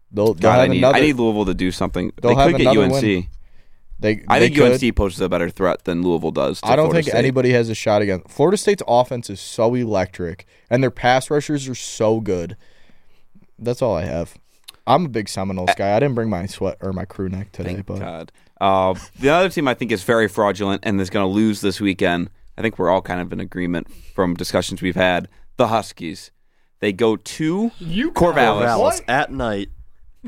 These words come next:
Speaker 2: That's, this isn't basketball. This is football.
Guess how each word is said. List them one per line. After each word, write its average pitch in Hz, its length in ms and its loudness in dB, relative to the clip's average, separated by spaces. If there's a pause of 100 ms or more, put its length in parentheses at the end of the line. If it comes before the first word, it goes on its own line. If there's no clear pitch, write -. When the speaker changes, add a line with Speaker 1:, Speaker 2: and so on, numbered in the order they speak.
(640)
Speaker 2:
That's, - 260 -6 (100)
this 113 220 -4
isn't 107 220 -6
basketball. 87 360 -2
This 90 160 -10
is 90 80 -14
football. - 520 -4